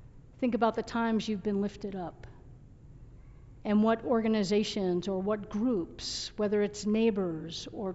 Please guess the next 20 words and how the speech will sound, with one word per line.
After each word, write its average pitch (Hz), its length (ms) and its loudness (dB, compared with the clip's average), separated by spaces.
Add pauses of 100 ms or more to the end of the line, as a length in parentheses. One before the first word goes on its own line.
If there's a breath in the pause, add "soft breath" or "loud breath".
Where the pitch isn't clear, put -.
church - 760 -6 (380 loud breath)
or 185 240 -2
friend 180 800 0 (280 loud breath)
or 202 220 -2
school 185 1000 -2 (320 loud breath)
or 190 300 0
work 190 840 -4 (380 loud breath)
or 202 260 4
choir 196 920 0 (260 loud breath)
or 226 220 2
bell 247 400 0
choir 160 680 -2 (280 loud breath)
or 233 120 4
the 226 200 2
Hour 233 400 4
Center 165 680 -2 (220 loud breath)
or 240 200 6
an 233 200 2
artist 254 640 0
group 160 500 -6